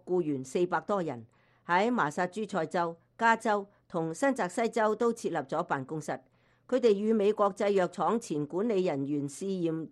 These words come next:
研製嘅新藥。目前百濟神州有三種實驗藥物已經接近完成喺美國嘅實驗。亨德里克話，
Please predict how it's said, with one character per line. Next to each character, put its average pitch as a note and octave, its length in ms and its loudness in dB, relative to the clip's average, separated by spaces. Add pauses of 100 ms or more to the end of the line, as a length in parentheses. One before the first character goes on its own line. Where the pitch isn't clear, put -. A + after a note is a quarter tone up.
研 D3+ 200 -6
製 F3+ 220 -2
嘅 F#3 100 -2
新 F#3 300 -2
藥。 C#3+ 180 -6 (580)
目 G3+ 180 0
前 E3+ 320 0
百 G#3+ 160 2
濟 G#3 240 0
神 D3 240 -4
州 A3+ 260 4
有 F3+ 180 2
三 A#3 300 2
種 G#3 160 0
實 G3+ 240 -4
驗 D#3+ 240 -2
藥 D#3 140 0
物 D3+ 280 -2
已 F#3+ 140 -6
經 C4 180 -2
接 G3 200 -2
近 - 40 -6
完 C#3+ 320 -2
成 C#3 280 -6
喺 F3+ 160 -2
美 E3 180 2
國 D#3 180 -2
嘅 D3+ 120 -6
實 C#3 240 -8
驗。 B2+ 240 -6 (560)
亨 C4+ 200 2
德 B3+ 140 0
里 F3 160 0
克 A#3 160 -4
話， C#3 300 -6